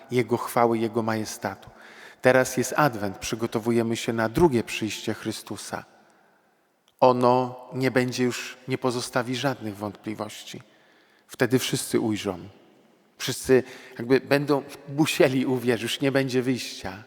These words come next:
Zobaczymy Boga w chwale, tej, którą ukrył, kiedy przyszedł jako małe dziecko.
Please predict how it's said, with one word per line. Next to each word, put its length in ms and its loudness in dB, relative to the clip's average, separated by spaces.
Zobaczymy 540 0
Boga 260 4
w 60 -4
chwale, 520 4
tej, 200 8
którą 480 4
ukrył, 560 4
kiedy 220 2
przyszedł 580 -2
jako 280 0
małe 280 -2
dziecko. 520 -8